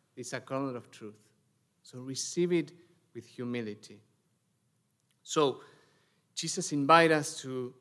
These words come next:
commit in, in the growth of one another, to be humble, to receive, um, and to give feedback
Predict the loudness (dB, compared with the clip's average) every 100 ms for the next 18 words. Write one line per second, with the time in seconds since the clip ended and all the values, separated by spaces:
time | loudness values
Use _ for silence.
0 | _ _ _ _ _ _ _ _ _ _
1 | -12 -6 4 8 8 6 -6 -20 _ _
2 | _ _ -18 -16 -14 -14 -14 -8 4 6
3 | 6 2 -6 -2 0 2 0 2 -2 -6
4 | -14 _ _ _ _ _ -20 -18 -6 2
5 | 4 4 0 -4 -8 -16 -12 -10 -2 -2
6 | -2 -8 _ _ _ _ _ _ -10 -6
7 | -6 -8 -14 _ _ _ -20 -20 -18 -20
8 | 0 4 4 0 -4 -4 -2 -6 -6 -10